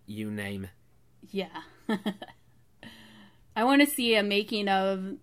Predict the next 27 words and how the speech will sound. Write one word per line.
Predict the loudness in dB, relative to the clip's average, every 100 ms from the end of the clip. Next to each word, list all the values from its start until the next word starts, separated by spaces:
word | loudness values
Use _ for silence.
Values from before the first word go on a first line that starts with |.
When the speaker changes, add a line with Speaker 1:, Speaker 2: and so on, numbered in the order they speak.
| _ -8
Speaker 2:
ar-, | -8 -6
the | -6 -2
art | -2 -4 -8
for | -6 -6 -6 -10 -12 _ _ -8
The |
Mandalorian. | -6 -6 -10 -10 -12 -10 -12 -12 -14
You | -10
think | -8 -6
they'll | -6
come | -4 -4
out | -4 -6
with | -8
one | -6
of | -2
those? | -2 -4 -8 -18 -20 -20 _ _ _ _ -10
Speaker 1:
I | -8
can | -6 -4
imagine | -2 -4 -4 -6
it's | -4
already | -4 -2 -2 -2 -2 -2
in | -2 -6
if | -4
Doug | -4 -4
has | -4 -6
Speaker 2:
They | -4
Speaker 1:
his |
way. | -2